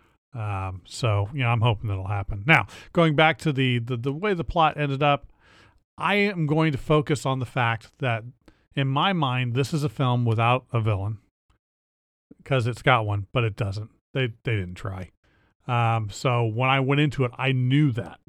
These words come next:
going into it. So anything they did better than awful was gonna be good. And then on top of that, I, I just look at it, okay, so what this story is,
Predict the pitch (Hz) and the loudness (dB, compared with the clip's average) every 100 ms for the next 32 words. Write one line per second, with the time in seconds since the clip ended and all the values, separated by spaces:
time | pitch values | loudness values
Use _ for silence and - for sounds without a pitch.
0 | 151 135 131 127 123 120 127 101 - _ | -6 -2 0 0 0 0 -2 -8 -10 _
1 | _ _ _ - 117 127 175 185 190 175 | _ _ _ -4 -2 2 2 2 0 2
2 | 151 151 147 117 131 139 135 127 123 117 | 4 4 4 4 2 4 2 2 -2 -2
3 | - 120 120 - 104 104 _ - 110 120 | 2 4 4 0 -8 -10 _ -6 -2 0
4 | 110 107 101 110 92 - _ _ _ _ | 0 -2 -2 -4 -4 -14 _ _ _ _
5 | 135 131 127 123 143 139 127 131 127 - | -6 -2 0 0 2 0 0 0 -2 -4
6 | - 131 120 - 127 120 147 127 123 117 | -6 -6 -6 -2 0 2 2 2 4 4
7 | 156 127 - 120 170 175 175 - 185 185 | 2 2 0 2 2 2 -2 0 2 2
8 | 165 175 190 123 120 | 4 4 4 2 -4